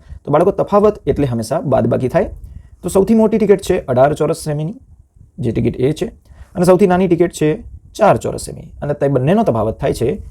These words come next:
ચૌદ. અઢારમાંથી ચાર બાદ કરો તો ચૌદ વધે. અહીંયા આપણે ચૌદ ચોરસ સેમી નોંધી લઈશું. અનુમાન કરો,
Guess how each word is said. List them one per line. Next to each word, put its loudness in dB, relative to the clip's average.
ચૌદ. 2
અઢારમાંથી 0
ચાર -2
બાદ 4
કરો -2
તો -6
ચૌદ 2
વધે. -8
અહીંયા 2
આપણે 2
ચૌદ 4
ચોરસ -2
સેમી 0
નોંધી -4
લઈશું. -16
અનુમાન 0
કરો, -10